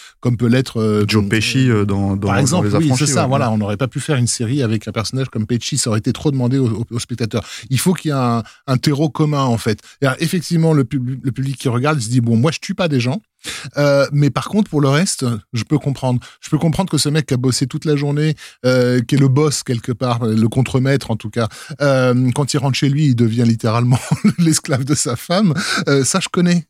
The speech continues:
Speaker 1: Euh, je peux m'identifier à sa, à, à, à sa, à sa problématique et à sa frustration, et cetera, quoi.
Speaker 2: Ouais, puis c'est ce que disait, euh, David Chase en fait sur la série, c'est-à-dire qu'en fait, en gros, en dehors de, en dehors du fait que ce soit un, comment dire, un mafieux,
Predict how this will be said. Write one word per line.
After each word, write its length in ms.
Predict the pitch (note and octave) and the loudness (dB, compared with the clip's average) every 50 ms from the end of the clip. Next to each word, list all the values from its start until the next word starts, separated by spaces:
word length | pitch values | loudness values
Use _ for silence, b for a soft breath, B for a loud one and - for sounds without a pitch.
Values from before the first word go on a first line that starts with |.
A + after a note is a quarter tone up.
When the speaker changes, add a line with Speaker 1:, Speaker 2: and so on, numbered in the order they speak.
| - | -2
Speaker 1:
Euh, 420 | C3+ C3+ C3 B2 B2 B2+ B2 B2+ B2 | 0 2 4 4 4 4 4 2 0
je 80 | - | 0
peux 120 | - E3 E3 | 0 2 4
m'identifier 640 | E3+ D#3+ C#3 D3 D3+ - - D3+ - - D#3+ D3+ | 4 4 2 0 -2 0 -2 -2 -2 -2 -2 -2
à 80 | D3 B2 | 0 0
sa, 160 | - - B2 | 0 0 0
à, 260 | A#2 A#2 A2 A#2 A#2 A#2 - B2 A#2 | 0 0 0 0 -2 0 0 0 -2
à, 80 | A2+ - | -2 -2
à 20 | A#2+ | -4
sa, 140 | - - B2 | -4 -4 -4
à 120 | - B2+ | -4 -4
sa 140 | - - B2 | -4 -4 -6
problématique 680 | - - B2+ A#2+ B2 B2 B2 A#2 A2 - - D#3+ D#3 C#3+ | -4 -4 0 0 2 2 2 2 0 0 -2 -2 0 2
et 60 | A2+ | 2
à 60 | A2+ | 2
sa 140 | - - A2+ | 2 0 -4
frustration, 720 | - - A#2+ A2 - - A2 G2+ - - B2+ B2+ C3+ C3+ B2+ | -4 -4 -6 -6 -6 -6 -6 -6 -6 -4 -2 -2 0 0 0
et 60 | A2+ | 0
cetera, 440 | G#2+ - A#2 - C3 B2 A#2+ B2 A#2+ | -2 -2 -4 -4 -4 -2 -2 -2 -2
quoi. 160 | - - - B B B B B B B B _ - | -4 -6 -12 B B B B B B B B _ 0
Speaker 2:
Ouais, 120 | F3 F3 | 0 0
puis 160 | D3+ - A#2+ | 0 -2 -6
c'est 100 | G#2+ A#2+ | -6 -6
ce 60 | A#2 A2+ | -6 -4
que 80 | - | -4
disait, 280 | B2 A2+ A#2+ A#2+ A2+ B2+ | -4 -4 -2 -2 0 2
euh, 160 | B2+ A#2+ A2 | 2 2 2
David 280 | A2 A2 G#2 A2+ A2+ A2 | 0 0 -2 -2 -4 -4
Chase 220 | - C#3+ C3+ A#2 | -2 0 0 0
en 60 | A2+ | 0
fait 160 | A2 - B2+ - | -2 -2 -4 -4
sur 140 | - A2+ | -2 -2
la 100 | A2 A2+ | -2 -2
série, 260 | A2 - C#3+ D3 E3 D#3+ | -2 -2 -2 -2 -2 -4
c'est-à-dire 340 | - - A#2+ A2+ A#2 A2+ | -4 -6 -2 -2 -2 -2
qu'en 220 | - - A#2+ A2 A2+ | -2 -2 -2 -2 0
fait, 220 | - D#3 D3 - | -2 -4 -4 -2
en 100 | A#2+ A#2 | -4 -4
gros, 200 | A2+ A#2+ C#3 D3+ | -4 -2 0 0
en 100 | D3 A#2+ | 0 2
dehors 240 | G#2 A2+ A#2 A2+ A#2 | 2 2 0 0 0
de, 80 | A#2+ A#2+ A2+ - | 0 -2 -2 -2
en 80 | - | -2
dehors 220 | G2+ A#2+ C3+ C3+ B2+ | -2 0 0 0 -2
du 80 | B2 | -4
fait 180 | A2 C3+ B2+ - | -4 -4 -6 -4
que 80 | - | -6
ce 80 | G#2+ - | -10 -10
soit 220 | - - - C3 A2+ | -10 -8 -6 -4 -4
un, 300 | A2 G#2 G2+ G2+ G2+ G2 | -2 -2 -4 -6 -6 -6
comment 240 | - G#2+ G#2 G2+ G2 | -6 -6 -4 -4 -4
dire, 160 | G2+ G#2+ G#2 | -4 -4 -6
un 240 | G2 F#2+ F#2 F#2+ G2 | -6 -6 -6 -6 -6
mafieux, 420 | G2 G#2 - - D#3 D#3+ F3+ F#3+ | -6 -6 -6 -2 0 0 0 0